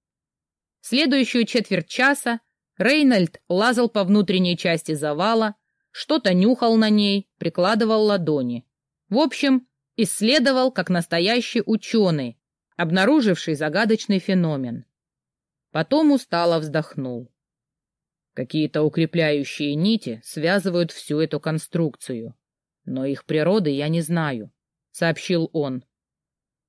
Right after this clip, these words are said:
К этому моменту я сидела на камешке, подперев голову рукой. Была как-то ошарашена. «Вот так!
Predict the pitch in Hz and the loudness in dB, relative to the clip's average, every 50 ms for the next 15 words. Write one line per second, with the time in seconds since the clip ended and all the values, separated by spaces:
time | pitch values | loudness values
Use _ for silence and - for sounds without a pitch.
0 | _ _ _ - 302 311 - 285 247 233 233 226 233 233 247 277 311 330 320 269 | _ _ _ -2 -2 0 2 4 4 6 6 4 4 4 4 4 4 4 2 2
1 | - - 165 151 151 - _ - 175 196 247 277 - - 247 196 220 214 202 190 | 2 0 -2 -2 -4 -8 _ -4 -2 0 0 0 -2 -2 0 0 2 2 2 4
2 | 180 175 165 160 - 240 269 285 285 285 - - - - 254 240 247 247 - - | 2 2 0 0 0 2 2 4 2 2 0 -2 -6 -4 -4 -2 -2 -4 -4 -6
3 | 160 - - 165 160 175 226 254 214 170 160 170 175 180 175 165 170 170 170 151 | -6 -4 -2 -2 -2 0 0 -2 -2 -2 0 0 2 2 2 0 0 0 -2 -2
4 | - - 143 131 127 127 123 - _ _ _ _ _ _ _ _ _ - 143 170 | -4 -6 -6 -6 -6 -8 -10 -14 _ _ _ _ _ _ _ _ _ -4 0 2
5 | 190 233 277 269 - 262 - - 254 - - 240 - - 262 262 247 202 151 - | 2 2 2 0 -2 -4 -4 -4 -4 -2 -2 -4 -2 0 0 0 2 0 -2 -2
6 | - - 127 131 - - - _ _ _ _ _ _ _ _ _ _ _ _ _ | -6 -8 -10 -10 -10 -12 -16 _ _ _ _ _ _ _ _ _ _ _ _ _
7 | - 208 269 - _ _ - 269 208 139 - _ | -4 -2 -2 -2 _ _ 0 2 2 0 -2 _